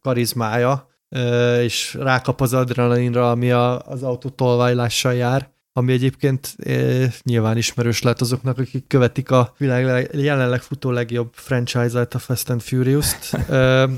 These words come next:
Speaker 1: úgyhogy így összekapcsolódnak a szálak, mert, ö, tényleg nagyon hasonlít a, a, a, a, az a film, és én most azt megnéztem, és, ö, hasonlít abban a szempontból a, a Holdpont meg ez a film, hogy a, a két főszereplőnek a viszonya ilyen bizarr egy kicsit. Ott mondjuk az történik, hogy ott a hugába szeret bele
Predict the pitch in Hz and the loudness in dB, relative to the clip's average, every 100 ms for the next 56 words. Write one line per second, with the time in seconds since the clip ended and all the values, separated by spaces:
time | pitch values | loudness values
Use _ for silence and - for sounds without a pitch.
0 | 123 165 135 143 143 143 147 - 131 - | -8 -8 0 2 2 2 2 2 0 2
1 | 139 131 131 - 139 139 139 - 139 135 | 0 0 0 0 0 0 -2 -4 -2 0
2 | 135 139 139 135 127 123 117 113 110 110 | 2 2 2 0 0 0 2 2 0 -2
3 | - 120 113 113 - 120 120 113 _ - | -2 -2 -2 -4 -4 -4 -4 -6 _ -6
4 | - - 71 69 - - - 135 123 - | -4 -4 -4 -4 -6 -6 -2 -2 -2 0
5 | 135 135 139 131 123 131 - 123 120 117 | 2 2 2 2 2 -2 -2 -4 -4 -4
6 | - 131 131 135 - 127 - - 127 127 | -4 -4 -4 -6 -4 -2 -2 0 2 4
7 | 127 113 113 - 117 120 - 117 120 123 | 4 2 0 2 2 2 2 0 0 0
8 | 123 131 143 120 123 117 - 123 117 127 | 2 0 0 0 2 0 -2 -6 -4 -4
9 | 123 120 120 - 131 120 123 123 123 _ | -2 -4 -6 -6 -4 -2 0 0 -2 _
10 | _ - 131 135 123 135 123 131 123 - | _ -8 0 2 4 2 2 2 0 0
11 | 127 135 123 123 127 123 123 127 127 127 | -2 0 0 0 0 -2 -2 -2 -4 -4
12 | 127 123 131 131 120 - - 139 - - | -6 -2 -2 -2 -6 -6 -4 -4 -6 -10
13 | 139 - - 135 127 139 123 - 120 - | -8 -6 -2 0 0 0 0 0 -2 -2
14 | 123 117 131 123 - 113 131 123 117 113 | -6 -2 -2 -2 -4 -4 -2 0 0 -2
15 | - 127 123 117 123 123 131 - | -2 0 0 0 0 2 0 -2